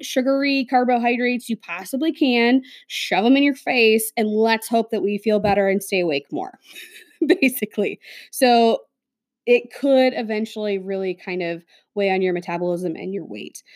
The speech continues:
Um, the third thing is safety, which I, I don't know about you, but, like, I have been extremely sleep deprived. And we talked about earlier, like, how different parts of your brain will just kinda, like, shut off because they've reached, like, system overload, right?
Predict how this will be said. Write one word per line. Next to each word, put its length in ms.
Um, 300
the 100
third 340
thing 220
is 260
safety, 460
which 340
I, 540
I 80
don't 100
know 60
about 240
you, 200
but, 140
like, 180
I 160
have 220
been 260
extremely 520
sleep 260
deprived. 540
And 240
we 120
talked 220
about 260
earlier, 400
like, 220
how 220
different 360
parts 200
of 80
your 120
brain 300
will 100
just 180
kinda, 160
like, 140
shut 200
off 220
because 260
they've 180
reached, 280
like, 160
system 320
overload, 420
right? 300